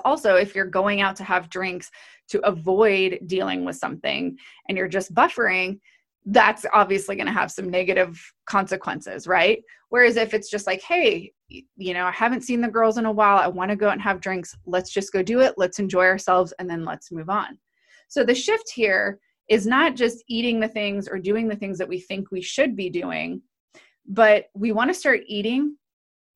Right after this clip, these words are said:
in alignment with our preferences. We wanna start to eat things that align with our bigger vision for our lives, right? It's finding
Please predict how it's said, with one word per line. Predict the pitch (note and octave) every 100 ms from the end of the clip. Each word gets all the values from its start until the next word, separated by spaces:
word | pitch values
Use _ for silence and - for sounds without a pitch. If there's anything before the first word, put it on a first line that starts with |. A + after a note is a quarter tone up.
| _
in | A3+ A3
alignment | F#3 F3+ G#3 A#3+ B3
with | G3+ G#3
our | G3+
preferences. | G3+ - B3 - G#3 - D#3 -
We | G3
wanna | F3 A3+ A#3+
start | A#3 A#3+ A3 A3
to | F#3 -
eat | G3 - - G#3
things | G3+ G3 G3
that | F#3 F3+ F#3+
align | F3 F3 F#3+ G3+
with | F#3+
our | F3+
bigger | F3 F#3 F3+
vision | E3 G#3 C4 B3+
for | A#3 -
our | F#3 F3+
lives, | E3 C#3+ A2 -
right? | F3+ F#3+ - _ - - -
It's | G3+ -
finding | - D#3+ A#3 B3 G3+ F#3+